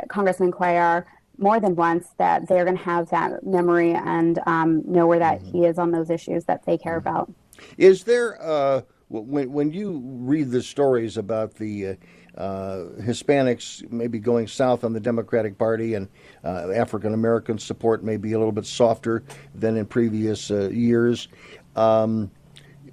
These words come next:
Speaker 2: because you are, uh, a Hispanic who works in the field of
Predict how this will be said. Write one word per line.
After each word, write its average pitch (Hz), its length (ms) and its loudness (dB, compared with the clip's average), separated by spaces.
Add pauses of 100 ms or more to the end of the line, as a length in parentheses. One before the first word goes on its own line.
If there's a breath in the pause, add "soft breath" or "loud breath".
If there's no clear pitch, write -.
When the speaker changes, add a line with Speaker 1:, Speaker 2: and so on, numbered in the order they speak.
(280)
Speaker 2:
because 165 420 6
you 165 180 2
are, 135 400 6
uh, 113 400 2
a 107 100 -2
Hispanic 131 640 2
who 123 320 -4 (260)
works 135 440 0
in 120 160 2
the 110 80 -4
field 123 420 2
of 110 200 0